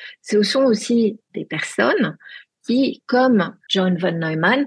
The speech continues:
qui a donné, euh, le docteur Folamour de, de Kubrick,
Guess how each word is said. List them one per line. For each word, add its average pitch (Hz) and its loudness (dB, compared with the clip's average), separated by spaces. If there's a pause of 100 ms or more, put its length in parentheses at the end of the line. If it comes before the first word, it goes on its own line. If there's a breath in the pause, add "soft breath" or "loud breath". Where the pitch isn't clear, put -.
(120)
qui 190 -8
a 160 -4
donné, 170 2
euh, 151 0
le 151 -2
docteur 165 -2
Folamour 165 0
de, 147 -4
de 156 -2
Kubrick, 196 0